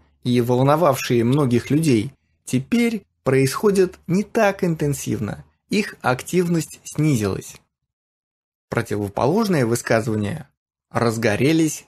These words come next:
страсти» или даже «разгорелись нешуточные страсти».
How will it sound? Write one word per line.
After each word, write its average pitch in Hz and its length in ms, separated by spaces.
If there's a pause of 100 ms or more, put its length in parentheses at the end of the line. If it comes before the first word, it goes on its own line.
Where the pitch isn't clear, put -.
страсти» - 880 (680)
или 131 220
даже 123 580 (140)
«разгорелись 123 840 (180)
нешуточные 139 1040
страсти». - 580